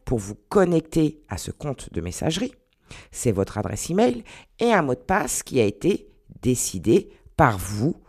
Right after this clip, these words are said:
lors de la première connexion. Vous allez me dire, « Mais moi, quand je regarde mes mails, on ne demande pas mon mot de passe. »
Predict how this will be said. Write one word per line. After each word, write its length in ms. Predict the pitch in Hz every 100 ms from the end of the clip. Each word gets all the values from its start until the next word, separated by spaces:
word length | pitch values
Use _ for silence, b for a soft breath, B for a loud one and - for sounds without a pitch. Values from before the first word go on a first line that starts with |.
| b
lors 260 | - 127 170
de 100 | 135
la 120 | 98
première 720 | - - 156 165 165 214 -
connexion. 500 | - 190 165 - - - _ _ _ _ _ _ _ B B -
Vous 160 | 90
allez 140 | 90 110
me 60 |
dire, « 200 | 147 226
Mais 120 | 143
moi, 180 | 101 151
quand 160 | - 123
je 80 | 110
regarde 260 | 104 92
mes 140 | 95 104
mails, 240 | 151 180
on 80 | 127
ne 40 |
demande 320 | 104 95 107
pas 120 | 110 180
mon 120 | 147
mot 140 | 120
de 100 | -
passe. » 520 | - - - - -